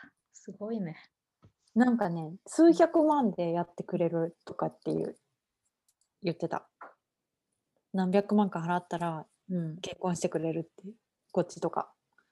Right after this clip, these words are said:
Speaker 1: なんかさ、百万、二百万ってさ、すごい、あの、入国の、
Speaker 2: うん。
Speaker 1: 入国のいい感じの価格なんだなーってさ、
Speaker 2: うん。
Speaker 1: 思ってて。
Speaker 2: うん、うん、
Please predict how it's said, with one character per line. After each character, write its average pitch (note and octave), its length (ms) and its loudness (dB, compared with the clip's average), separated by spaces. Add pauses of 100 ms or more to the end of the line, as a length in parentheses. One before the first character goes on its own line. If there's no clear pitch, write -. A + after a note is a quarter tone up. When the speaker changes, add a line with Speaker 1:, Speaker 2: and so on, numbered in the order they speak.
(1700)
Speaker 1:
な C4 100 0
ん B3+ 60 -2
か A#3 120 4
さ、 G#3 120 -2
百 B3 320 -4
万、 F4+ 220 0
二 A#3+ 120 6
百 B3 240 2
万 C4 180 2
っ A#3+ 40 0
て G3+ 120 0
さ、 G3 220 4
す G#3+ 80 -4
ご A3 180 4
い、 G3+ 260 4 (560)
あ F#3 180 -4
の、 F3+ 580 2 (1120)
入 C4+ 300 6
国 C4 360 6
の、 A#3+ 380 2 (540)
Speaker 2:
う G#3+ 80 4
ん。 F3+ 200 2 (840)
Speaker 1:
入 C4+ 260 6
国 C4 380 4
の B3 120 6
い B3+ 180 0
い A#3+ 60 -8
感 B3 220 6
じ B3+ 100 6
の A#3+ 140 4
価 - 140 -12
格 A#3+ 240 2
な B3 180 6
ん A3+ 80 2
だ E3+ 100 2
な F#3 460 -2
ー - 40 -20
っ - 40 -20
て E3+ 80 -6
さ、 D#3 400 -2
Speaker 2:
う G#3+ 60 4
ん。 G3+ 60 6
Speaker 1:
思 F3+ 100 2
っ F3 40 -8
て F3+ 200 -14
て。 E3 420 2
Speaker 2:
う F#3+ 60 2
ん、 - 20 4
う E3+ 40 0
ん、 D3 80 -6